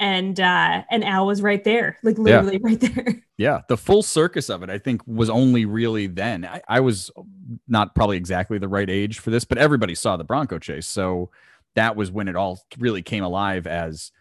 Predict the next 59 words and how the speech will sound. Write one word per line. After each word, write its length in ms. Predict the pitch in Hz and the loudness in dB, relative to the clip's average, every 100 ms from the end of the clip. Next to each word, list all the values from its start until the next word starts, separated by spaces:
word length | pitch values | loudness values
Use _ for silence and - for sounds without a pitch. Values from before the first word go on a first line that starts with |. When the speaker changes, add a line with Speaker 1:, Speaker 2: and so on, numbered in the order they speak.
| - | -16
Speaker 1:
Yeah. 160 | - | -6
Speaker 2:
"Well, 120 | 120 131 | -2 2
why 200 | 147 156 | 4 6
would 160 | 143 | 6
O 120 | 131 | 6
J 160 | 123 117 | 4 2
be 100 | 107 | 0
doing 260 | 113 110 95 | 0 0 -2
this 140 | 85 | -6
if 60 | 85 | -8
he's 120 | 85 | -6
not 200 | 90 - | -6 0
guilty? 460 | 110 95 101 92 | 0 0 -6 -6
And 120 | 87 87 | -6 -2
why 160 | 95 | 0
would 80 | 92 | 0
any 140 | 90 | -4
of 40 | 82 | -8
this 120 | 78 | -10
be 120 | 78 | -8
happening?" 560 | 80 87 82 80 78 76 _ _ | -4 -4 -4 -10 -12 -16 _ _
Speaker 1:
Yeah. 200 | - - | -18 -6
Speaker 2:
And 260 | 131 139 120 | 0 2 2
the 80 | 120 | 0
stuff 220 | - 131 | 0 2
Al 220 | 120 135 131 | 4 4 2
is 100 | - | 0
saying 640 | - 147 170 87 80 90 131 | -2 -2 -2 -4 -6 -4 -2
that 120 | 123 | 0
was 100 | 113 | -2
broadcast 880 | - 113 151 262 - 87 78 - 117 | -2 0 2 0 -2 -4 -6 -8 -2
was, 420 | 113 107 - - _ _ - | 0 -2 -4 -16 _ _ -10
you 140 | 233 | -2
know, 80 | 233 | 2
"O 120 | 104 160 | 2 2
J's 120 | 113 | 0
got 120 | 87 | -4
a 40 | |
gun 220 | 82 180 240 | 0 2 6
to 100 | 165 | 4
his 120 | - | 2
head 240 | 98 82 | -2 -4
and, 120 | 82 | -6
like, 200 | 90 90 | -6 -6
he 120 | - 139 | 2 2
wants 220 | 151 - | 2 -2
to 80 | 95 | -4
go 160 | 113 | 0
Speaker 1:
Yeah. 60 | 120 | 0
Speaker 2:
to 80 | 90 | 0
his 100 | 76 | -2
house 380 | 135 220 156 - | 0 4 2 0
and 160 | 92 | -6
he's 200 | 92 110 | -2 -2
gonna 160 | 98 85 | -2 -6
kill 180 | - 220 | -2 -2
himself." 340 | 190 120 92 | 0 -2 -4
And, 80 | 104 | -2
like, 240 | 110 92 | -4 -4